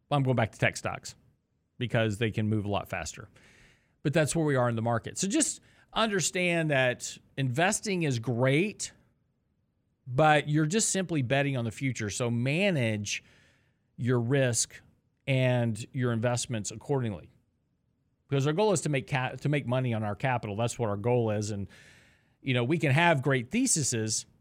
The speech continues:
right? I can, I can argue with you all day long on the value of gold and the, and the value of fundamental valuations. Why you should buy stocks with cheap P Es. I can, we can argue that all day long.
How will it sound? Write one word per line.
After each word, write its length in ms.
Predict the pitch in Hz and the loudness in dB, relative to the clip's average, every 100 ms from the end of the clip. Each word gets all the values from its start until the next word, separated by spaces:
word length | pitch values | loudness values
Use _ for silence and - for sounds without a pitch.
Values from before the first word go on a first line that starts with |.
| _ _ - | _ _ -2
right? 200 | 139 143 | 2 4
I 100 | 175 | 4
can, 160 | 196 156 | 2 0
I 140 | 190 | 2
can 120 | 185 | 2
argue 340 | 135 160 156 143 | 2 2 2 2
with 140 | 139 | 2
you 140 | 135 | 2
all 140 | 135 135 | 2 2
day 120 | 123 | 2
long 320 | 156 214 151 | 2 2 2
on 80 | 120 | 0
the 60 | 117 | -2
value 320 | 139 139 123 | 0 -2 -2
of 120 | 117 | -2
gold 480 | 170 202 151 127 123 | 0 2 2 0 0
and 200 | 123 120 | 0 0
the, 200 | 120 120 | -2 -2
and 320 | 131 123 120 | -2 -2 -2
the 80 | 120 | -2
value 480 | 120 143 143 135 120 | 0 2 2 2 2
of 100 | 110 | 0
fundamental 960 | 110 - 165 156 143 147 139 131 120 - - - 165 - _ - | -6 -2 0 2 2 2 2 0 -2 -6 -18 -18 -16 -18 _ 0
valuations. 800 | 151 160 156 185 233 - - - _ _ _ _ _ _ _ _ 120 | 4 4 4 2 -2 -4 -10 -18 _ _ _ _ _ _ _ _ 0
Why 200 | 139 185 | 4 4
you 100 | 196 | 4
should 160 | 190 | 2
buy 160 | 170 170 | 2 2
stocks 440 | - 180 202 - | 2 4 4 2
with 140 | 117 - | -2 -2
cheap 280 | - 160 | -4 -4
P 260 | - 175 214 | -4 -4 -2
Es. 100 | 135 | -4
I 120 | 113 | -4
can, 180 | 160 143 | -4 -4
we 80 | 160 | -2
can 100 | 196 | 2
argue 260 | 165 165 | 2 2
that 320 | 160 170 170 _ _ _ _ - - | 2 2 0 _ _ _ _ -20 0
all 180 | 170 226 | 2 4
day 120 | 240 | 6
long. 240 | 226 117 | 4 2